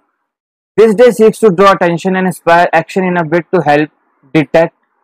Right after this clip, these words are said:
prevent और manage food borne risk। ये इसलिए मनाया जाता है ताकि लोगों को attention लोगों की बढ़ाई जाए और उन्हें inspire किया जाए action लेने के लिए। क्यों? ताकि वो help कर सकते, सके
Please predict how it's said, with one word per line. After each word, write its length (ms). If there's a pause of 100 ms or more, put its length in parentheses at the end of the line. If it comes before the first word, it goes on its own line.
(180)
prevent 440 (340)
और 180
manage 420 (220)
food 320
borne 300
risk। 280 (580)
ये 140
इसलिए 260
मनाया 280
जाता 300
है 160 (140)
ताकि 320 (480)
लोगों 320
को 220 (840)
attention 480
लोगों 340
की 120
बढ़ाई 340
जाए 280 (480)
और 160
उन्हें 180
inspire 420
किया 180
जाए 280 (120)
action 360
लेने 260
के 140
लिए। 320
क्यों? 800 (460)
ताकि 280
वो 200
help 340
कर 160
सकते, 400 (340)
सके 280